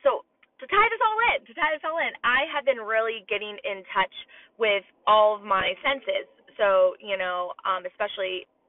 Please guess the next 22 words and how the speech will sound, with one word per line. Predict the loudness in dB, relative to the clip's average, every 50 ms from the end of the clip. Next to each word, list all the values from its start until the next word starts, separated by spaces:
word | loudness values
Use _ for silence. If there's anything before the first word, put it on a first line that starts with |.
| _ -12
especially | -6 0 0 0 0 0 -6 -6 -4
my | -4 -6 -6
sixth | -6 -10 -10 -8
sense. | -10 -10 -10 -10 _ _ _ -20 -20 -20 -20 -20 -20 _ _ _ -8
And, | -2 2 4 4 6 4 4 2 2 -4 -12 -16 _ 2 4
um, | 4 4 4 0 -8 -4 -4 -4
as | -2 2
far | 2 2 2 2
as | 2 0
psychic | 0 0 0 -6
abilities, | -8 -2 2 4 4 4 2 0 -4 -12 -14 -8 -8
I | -8 -8
do | -8 -12 -12
have | -2 -2 -2 -2 -2 _
some, | 0 2 2 2 0 -4 -14 -20 -20 -20 _ _ _ _
and | 0 2 4 4 4 4 2 2 0 -2 -8 -16 -20 _ -10 -8
the | -8 -8
ones | -6 -4 -2 0 0 0 -2 -6 -4 _
that | -2 -2 -2 -2
I | _ 0 2 2 2 0 0 -4
could, | -10 -14 -16 0 _
so, | 4 4 4